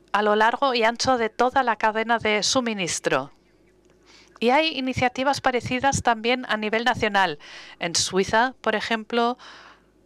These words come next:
se presentó un proyecto de ley. No voy a decir que haya fracasado, pero tampoco ha tenido tanto éxito como hubiéramos deseado. Pero también existen derechos parecidos en Francia y en Alemania, o por lo menos se están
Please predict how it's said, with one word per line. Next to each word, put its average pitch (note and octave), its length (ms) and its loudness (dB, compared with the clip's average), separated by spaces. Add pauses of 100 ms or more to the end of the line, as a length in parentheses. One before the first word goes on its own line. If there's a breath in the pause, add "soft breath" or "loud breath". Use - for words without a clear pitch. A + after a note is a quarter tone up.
(2250)
se - 200 -2
presentó G#3+ 580 -2
un A#3 320 -6
proyecto G#3+ 480 0
de G3 100 0
ley. A3 260 0 (300 loud breath)
No C#4+ 160 0
voy E4 220 0
a D#4 80 0
decir C4+ 380 0
que A#3 140 2
haya A#3 440 2
fracasado, A3+ 640 0
pero G#3 180 2
tampoco A3+ 320 0
ha B3+ 60 0
tenido A#3+ 360 0
tanto G#3+ 440 0
éxito G3 440 0
como E3+ 220 0
hubiéramos D#3+ 480 0
deseado. D#3+ 520 0
Pero G#3+ 160 2
también A#3+ 260 -2
existen C4+ 420 -2
derechos C4 400 0
parecidos B3 680 0 (220 loud breath)
en A3 140 -4
Francia A#3+ 640 0
y A#3+ 280 -2
en A3+ 100 -2
Alemania, G#3+ 520 0 (280 loud breath)
o A3+ 80 0
por A3 160 2
lo A3+ 60 0
menos A#3 220 -4
se B3 100 0
están A#3+ 320 -2